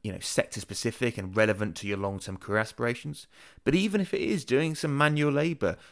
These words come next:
gardening, you know, working local supermarket, you know,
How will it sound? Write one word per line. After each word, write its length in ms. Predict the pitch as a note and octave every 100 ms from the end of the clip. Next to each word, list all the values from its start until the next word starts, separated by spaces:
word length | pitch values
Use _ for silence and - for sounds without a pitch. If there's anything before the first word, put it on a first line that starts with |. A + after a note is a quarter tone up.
| _ -
gardening, 600 | C#3+ E3+ C#3 G2 C#2+ - -
you 80 | -
know, 120 | G2
working 340 | G2+ C3+ C3+ C#3+
local 260 | C#3 C#3+
supermarket, 840 | - C#3+ D3+ A#2 G2 F#2+ - - _ _ _ _ _ -
you 100 | A#2
know, 160 | G#2